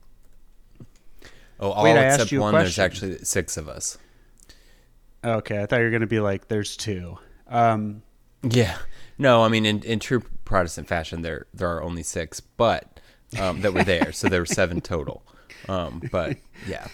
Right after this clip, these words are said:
Speaker 2: <laughs> Uh, okay, uh, before we get to the,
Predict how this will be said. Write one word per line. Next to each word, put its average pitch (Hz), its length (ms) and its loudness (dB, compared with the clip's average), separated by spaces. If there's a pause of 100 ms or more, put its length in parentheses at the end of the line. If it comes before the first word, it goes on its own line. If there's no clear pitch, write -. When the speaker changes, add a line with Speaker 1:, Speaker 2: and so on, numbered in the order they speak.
Speaker 2:
<laughs> - 420 -10 (1000)
Uh, 110 540 -2
okay, 113 440 -2
uh, 110 240 0
before 110 320 -2
we 117 120 0
get 120 160 0
to - 120 -6
the, 110 440 0